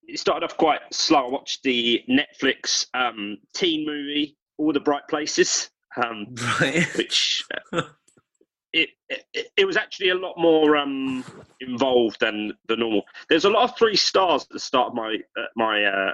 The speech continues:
Speaker 1: of my, um, my month. I had All the Bright Places, Tell Me Who I Am, which is a, a really hard watch documentary. Jesus, it was a really, it was a slog. It was about identical twin brothers. One of them loses their memory,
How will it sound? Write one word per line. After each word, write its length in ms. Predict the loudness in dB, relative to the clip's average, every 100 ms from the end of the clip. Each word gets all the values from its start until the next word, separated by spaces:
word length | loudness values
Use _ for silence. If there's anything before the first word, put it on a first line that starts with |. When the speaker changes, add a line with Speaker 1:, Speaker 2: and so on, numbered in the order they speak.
| -4
Speaker 1:
of 80 | -2
my, 340 | -2 -2 -4 -4
um, 280 | -8 -12 -16 _ -12
my 160 | -4 -2
month. 360 | -2 -4 -4 -2
I 100 | -2
had 140 | -2 -10 _ 0
All 140 | 2
the 60 | 4
Bright 220 | 2 -2 -2
Places, 360 | -4 -4 -8 -2
Tell 160 | -2
Me 100 | -2
Who 140 | -4 -2
I 120 | -4
Am, 340 | -6 -6 -6
which 180 | -8 -8
is 100 | 0
a, 180 | 0 0 -8 _ _ _ -8
a 100 | 0
really 360 | 2 2 0
hard 680 | -4 0 2 4 4 2 0 -4 -16 _ _ _ _ _
watch 380 | -4 -4 -2 -2
documentary. 840 | -2 -2 -2 -2 -2 -2 0 0 -2
Jesus, 520 | 0 2 0 -4 -10 -12 _ -14
it 100 | -12
was 120 | -2
a 80 | -2
really, 680 | 2 0 0 0 -2 -4 -8 _ _ _ _ _ _ _
it 100 | -8
was 100 | -2
a 60 | -2
slog. 320 | 0 0 0
It 40 |
was 80 | -4
about 200 | -4 -2
identical 440 | -2 -2 -2 -6 -4
twin 320 | 0 0 0
brothers. 340 | 0 -2 -2
One 120 | -2 -2
of 40 |
them 100 | -2
loses 280 | 0 0 2
their 120 | 0
memory, 560 | 0 -4 -2 -4 -4